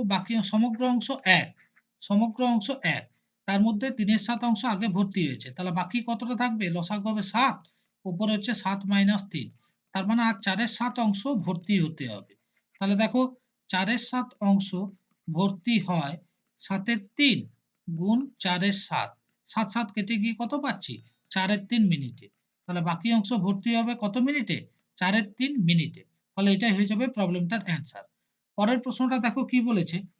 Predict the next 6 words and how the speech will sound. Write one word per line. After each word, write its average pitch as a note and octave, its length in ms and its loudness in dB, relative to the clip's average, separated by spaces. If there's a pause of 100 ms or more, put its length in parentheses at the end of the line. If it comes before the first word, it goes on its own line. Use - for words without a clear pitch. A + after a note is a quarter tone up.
(400)
বলছে G3 340 0 (180)
একটি G3 220 -2 (120)
বালি F#3+ 260 2
ভর্তি B3 300 -2 (120)
বাক্সের G#3+ 360 -2 (140)
ওজন F#3 260 2